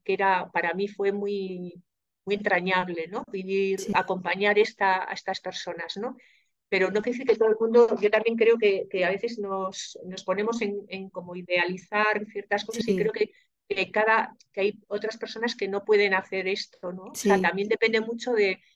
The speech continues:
Speaker 1: de el vínculo previo, ¿no? Que, que hay en el familiar, ¿no? Lo saneada que esté un poco esa, esa estructura familiar, ¿no? Eh, eh, cómo se, la comunicación, ¿no? Si es, eh, de emociones, si hay una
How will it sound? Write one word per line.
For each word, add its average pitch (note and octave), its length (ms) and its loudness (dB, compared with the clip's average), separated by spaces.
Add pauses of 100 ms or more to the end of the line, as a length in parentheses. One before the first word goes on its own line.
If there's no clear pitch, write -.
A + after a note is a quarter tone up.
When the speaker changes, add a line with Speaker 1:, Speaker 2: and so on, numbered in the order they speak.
(360)
Speaker 1:
de F3+ 420 0 (140)
el F3+ 180 -2
vínculo G#3 480 -2
previo, G3 500 2
¿no? A3 200 -6
Que, - 400 -2
que F3+ 120 0
hay G3 160 4
en F#3+ 300 -4
el F3 260 -18
familiar, F3+ 680 2
¿no? G#3 200 -4
Lo G#3 140 2
saneada G3+ 580 -2
que F#3+ 60 -4
esté - 280 -8
un F#3 120 -8
poco F#3+ 260 -4
esa, F3+ 540 -4 (460)
esa - 220 -2
estructura F3+ 520 -4
familiar, G#3+ 840 2
¿no? A3 400 -2
Eh, F3+ 320 -2 (400)
eh, F3 260 0
cómo G#3 240 2
se, F#3 380 -2
la F3 160 0
comunicación, F#3+ 920 -2
¿no? B3+ 260 -4
Si F#3+ 220 -2
es, - 360 -6
eh, F3+ 320 -4 (380)
de F3 80 0
emociones, G3+ 760 0
si F#3+ 160 -6
hay F#3+ 160 2
una F#3+ 220 0